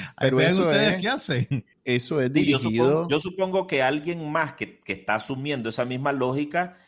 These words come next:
Speaker 3: es la Rosario Murillo. O sea, "Después de mí
Speaker 2: Ujú.
Speaker 3: también el diluvio". Entonces, el problema es que van a
Speaker 2: Sí.
Speaker 3: tener que haber dos diluvios en medio de ese
Speaker 2: <laughs> Sí, eso.
Speaker 3: proceso incierto.
Speaker 2: Neces-, necesitamos dos diluvios.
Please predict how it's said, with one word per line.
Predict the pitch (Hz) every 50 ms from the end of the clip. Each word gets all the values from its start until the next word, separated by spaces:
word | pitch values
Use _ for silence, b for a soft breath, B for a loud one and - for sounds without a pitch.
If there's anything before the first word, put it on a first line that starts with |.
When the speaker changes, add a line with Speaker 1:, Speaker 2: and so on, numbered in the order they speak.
| b b
Speaker 3:
es | - 104 113 113
la | 117 120 117
Rosario | 104 98 - 101 95 98 98 90
Murillo. | 90 92 104 143 156 139 107 95
O |
sea, | - - 120 104 95 90
"Después | 92 95 - - 98 98 98
de | 117
mí | 131 127 131
Speaker 2:
Ujú. | 147 143
Speaker 3:
también | 160 156 139 120 120 123 123
el | 120 117
diluvio". | 104 104 110 143 180 190 165 131 110
Entonces, | 101 - 107 104 104 101
el | -
problema | 113 107 104 104 110 117
es | 123
que | 131
van | 123 127
a |
Speaker 2:
Sí. | 120 101
Speaker 3:
tener | 139 135 139 143
que | - 143
haber | 127 135 143 139 139
dos | - 127 127 127 151
diluvios | 147 127 117 117 127 135 147 151 143 139
en | 120 110
medio | 110 117 117 117 113 110 104
de | 104
ese | 110 123 127 127 123 117
Speaker 2:
<laughs> |
Sí, | - - 170 175
eso. | 180 175 160 151 - 156 127
Speaker 3:
proceso | 127 139 123
incierto. | 120 107 107 - - 143 147 139 - - 147
Speaker 2:
Neces-, | 156 156 156 139 135 127 - -
necesitamos | 160 156 - 160 151 139 160 165 185 185 165
dos | 180 180
diluvios. | 170 185 170 170 175 185 185 165 -